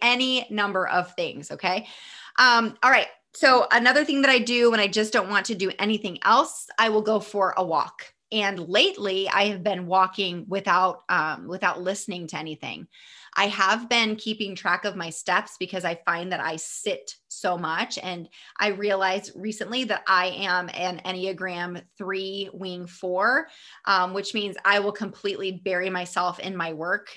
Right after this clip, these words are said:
Um, and I've, I've realized that that's something that is not healthy, <laughs> um, overall.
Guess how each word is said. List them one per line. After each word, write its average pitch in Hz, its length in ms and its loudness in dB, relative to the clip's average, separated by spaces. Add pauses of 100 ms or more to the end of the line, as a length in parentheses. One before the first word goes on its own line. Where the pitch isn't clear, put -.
(120)
Um, 165 480 -6 (720)
and 190 400 -8
I've, 180 300 0
I've 196 160 -2
realized 180 340 -6
that 208 60 -10
that's - 200 -6
something 180 300 -8
that 156 180 -6
is 180 140 -10
not 156 220 -8
healthy, 226 520 -8 (440)
<laughs> - 420 -20
um, 196 200 0
overall. 190 600 -2